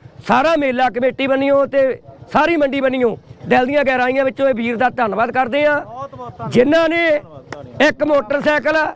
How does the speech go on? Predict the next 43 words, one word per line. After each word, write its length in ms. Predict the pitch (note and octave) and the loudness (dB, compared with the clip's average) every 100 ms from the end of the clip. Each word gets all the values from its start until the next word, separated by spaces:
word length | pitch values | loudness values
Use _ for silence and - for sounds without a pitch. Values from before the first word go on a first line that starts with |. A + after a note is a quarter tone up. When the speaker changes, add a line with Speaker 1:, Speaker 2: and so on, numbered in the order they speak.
| - - - - | -12 -20 -6 -4
Speaker 1:
ਅਤੇ 200 | - E4 | 0 0
ਨਗਦ 380 | C#4 B3+ B3+ D4 | 2 0 0 0
ਰਾਸ਼ੀ 480 | D4 C4+ - B3+ F3+ - - | 0 0 -4 -6 -6 -10 -2
ਮੇਲੇ 320 | B3 C4+ C4+ | 2 2 2
ਵਾਸਤੇ 400 | B3+ A#3 - F#3+ - - C#3+ D#3 D3+ D3 - | 0 -2 -2 -6 -6 -18 -18 -14 -14 -14 -4
ਸਾਨੂੰ 300 | - A#3+ D4+ | 2 2 2
ਦਿੱਤੀ 300 | C#4 - C#4+ | -2 0 2
ਆ। 280 | C#4+ C4+ B3+ - - | 4 2 -2 -10 -6
ਹੋਰ 280 | F3+ B3+ C#4+ | 0 2 2
ਵੀ 100 | D#4 | 0
ਵੀਰਾਂ 320 | C#4+ C#4 C4+ | 0 0 2
ਨੇ, 140 | C4+ C4+ | 2 0
ਜੇ 260 | F#3 B3 | 0 0
ਕਿਸੇ 240 | C4+ B3 C4+ | 0 -2 0
ਨੇ 100 | C#4 | 2
ਇਸ 300 | B3+ C4 B3+ | 2 2 0
ਮੇਲੇ 300 | A#3+ A#3+ B3+ | 0 2 0
ਵਿੱਚ 180 | B3 A3+ | 0 -2
ਹਿੱਸਾ 280 | A3+ B3 | -2 0
ਪਾਉਣਾ 380 | B3 A#3 A#3+ F#3+ - - - - - - - | 0 0 0 -2 -6 -20 -20 -20 -20 -18 2
ਤੇ 120 | B3+ | 2
ਉਹ 160 | B3+ C#4 | 4 2
ਆਪਣਾ 300 | C4+ C#4 D4 | 2 0 -2
ਪਾ 240 | C4 B3 | 0 -2
ਸਕਦੇ 300 | A#3+ C4+ C#4 | 0 -2 0
ਨੇ। 80 | D#4+ | -2
ਸਿੱਧਾ 400 | - B3 B3 F4+ | -2 -2 2 2
ਇਨਾਮ 300 | D#4 C#4 C#4+ | 2 0 0
ਕਿਸੇ 240 | C#4+ C4+ | -2 0
ਨੂੰ 100 | D4+ | 0
ਦੇਣਾ, 340 | C4+ C4+ B3+ G3 - - - - - | 2 0 0 -4 -12 -20 -20 -10 0
ਕਿਸੇ 300 | C4 D4 D4 | 2 4 2
ਦਾ 140 | D4+ | 2
ਮਾਣ 280 | C4+ C4 C4+ | 0 0 0
ਸਨਮਾਨ 380 | D4 C#4+ C#4+ C4 | 0 0 0 0
ਕਰਨਾ, 460 | C4+ C4+ C4 A3 - - C4 | 0 0 0 -2 -8 -6 2
ਉਹ 180 | C#4+ | 2
ਵੀਰ 220 | B3+ B3+ B3+ | 2 0 0
ਨੂੰ 160 | C4+ | 0
ਕੋਈ 200 | B3+ C#4 | 2 2
ਰੋਕ 200 | B3+ G#3+ | 2 0
ਟੋਕ 200 | A3+ G3 | -2 -4
ਨਹੀਂ। 140 | D#3+ | -4